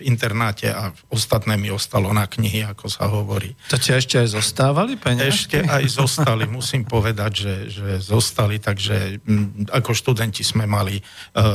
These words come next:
Speaker 1: vynikajúce podmienky a ja by som doprial, eh, tieto podmienky aj dnešným študentom,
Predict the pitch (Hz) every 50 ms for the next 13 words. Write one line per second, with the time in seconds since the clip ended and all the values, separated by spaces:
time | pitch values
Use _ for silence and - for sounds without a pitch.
0 | 101 101 98 127 131 120 117 - 110 113 107 107 - - 127 - 117 120 110 110
1 | 117 117 104 104 - - 113 104 107 101 95 90 90 101 107 113 117 110 101 98
2 | - - 113 101 95 104 107 - - 107 110 104 107 101 95 92 98 95 92 92
3 | 98 98 _ - 113 104 - 110 104 - 104 98 98 104 101 98 98 - - -
4 | 110 92 82 80 - - 120 104 98 98 95 92 - 117 113 - - 113 113 107
5 | - - 110 98 98 107 104 101 - 113 110 113 135